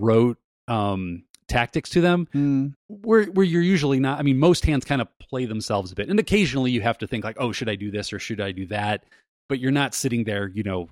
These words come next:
Speaker 1: concocting a grand strategy around,
Speaker 2: Right.
Speaker 1: around the game. So you can, you can be distracted, you can be social, and it's just got that,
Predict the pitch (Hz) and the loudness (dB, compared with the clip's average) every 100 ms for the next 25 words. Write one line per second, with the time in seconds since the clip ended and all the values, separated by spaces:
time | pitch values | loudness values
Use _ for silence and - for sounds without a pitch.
0 | _ - 107 104 110 - 95 85 104 98 | _ -20 -14 -6 -6 -6 -12 -6 -4 -4
1 | 85 117 101 95 82 85 85 90 82 80 | -4 -2 -2 -4 -8 -10 -6 -6 -8 -10
2 | 82 _ _ _ - 104 - 143 113 107 | -16 _ _ _ -12 -10 -2 2 2 0
3 | 113 107 208 190 175 131 120 - 147 - | -2 0 0 2 2 0 -4 -6 -2 0
4 | 165 151 127 - 143 - 120 131 101 - | 2 2 -2 0 -2 -2 -8 -6 -6 -2
5 | 151 135 - 127 120 _ _ _ _ _ | 2 2 2 0 0 _ _ _ _ _
6 | - 120 117 131 - 117 - 101 90 | -10 -6 -2 -4 0 -2 0 -4 -4